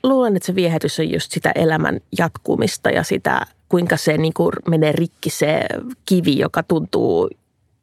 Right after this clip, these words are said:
tässä näin. Ja nyt kun kävelee tuolla Hesan kaduilla ja missä vaan, niin tuntuu, että tää on niinku tässä tosi pysyvästi, mutta se ei oikeasti ollenkaan ole. Että se rappeutuminen siinä ympäristössä, niin siinä on jotain valtavan kaunista ja siinä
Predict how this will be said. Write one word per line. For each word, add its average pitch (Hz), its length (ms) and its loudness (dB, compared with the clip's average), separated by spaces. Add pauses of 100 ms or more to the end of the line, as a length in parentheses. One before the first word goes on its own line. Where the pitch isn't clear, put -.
tässä 170 300 0
näin. 160 220 0
Ja 165 100 2
nyt 170 180 -2
kun - 120 -14
kävelee 165 380 2
tuolla 156 280 2
Hesan 165 360 -2
kaduilla 175 380 2
ja 90 100 2
missä 180 300 -2
vaan, 185 180 2
niin 185 100 0
tuntuu, 180 320 0
että - 140 -4
tää 170 120 0
on 180 80 -2
niinku 175 180 -2
tässä 165 280 -2
tosi 165 260 0
pysyvästi, - 600 0
mutta - 160 -2
se 180 60 2
ei 180 60 2
oikeasti 190 400 0
ollenkaan 175 540 0
ole. 208 260 2 (640)
Että - 460 0 (160)
se - 240 0 (1400)
rappeutuminen 165 1400 2
siinä 160 460 0
ympäristössä, 165 800 0
niin 165 160 0
siinä 175 280 0
on 160 60 2
jotain 160 360 0
valtavan 185 480 0
kaunista - 640 0
ja 131 120 0
siinä - 340 -2